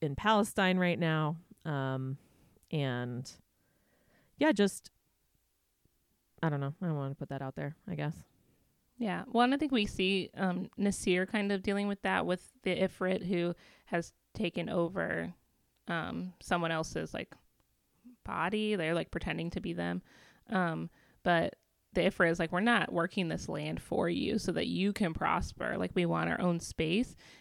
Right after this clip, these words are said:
Speaker 2: And Nasir is kind of dealing with, like, "Well, how do we do that and, like, bring you into our society and give you space without, like, taking from you as well?"
Speaker 1: Mm-hmm.
Speaker 2: Um, s-, so he's trying to be, like, diplomatic, but also, like, understanding that, like,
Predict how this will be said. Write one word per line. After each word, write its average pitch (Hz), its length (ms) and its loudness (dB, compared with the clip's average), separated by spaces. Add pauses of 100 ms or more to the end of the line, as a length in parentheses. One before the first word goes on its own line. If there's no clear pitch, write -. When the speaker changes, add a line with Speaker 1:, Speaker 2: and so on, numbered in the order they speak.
(100)
Speaker 2:
And 175 360 4
Nasir 180 380 4
is 175 100 0
kind 160 160 0
of 160 80 -2
dealing 160 220 0
with, 165 120 -4
like, 170 160 -2
"Well, 165 120 2
how 175 200 4
do 175 80 2
we 165 160 0 (100)
do 170 240 4
that 156 460 0 (140)
and, 170 260 0
like, - 160 -2
bring 170 220 0
you 160 360 0
into 170 340 0
our 156 120 0
society 160 840 -2
and 180 260 2
give 180 200 2
you 170 120 -2
space 165 540 -2
without, 160 360 0
like, 156 360 -4
taking 220 520 0
from 262 280 0
you 262 180 4
as 233 180 0
well?" 170 360 0 (100)
Speaker 1:
Mm-hmm. 196 340 2
Speaker 2:
Um, 143 260 -2
s-, - 260 -12 (140)
so 190 140 2
he's 196 160 6
trying 190 200 6
to 170 40 0
be, 165 100 2
like, 175 240 -4 (380)
diplomatic, 170 680 4
but 196 100 2
also, 165 400 2
like, 180 320 -2 (160)
understanding 165 680 2
that, 165 140 -2
like, 156 180 -6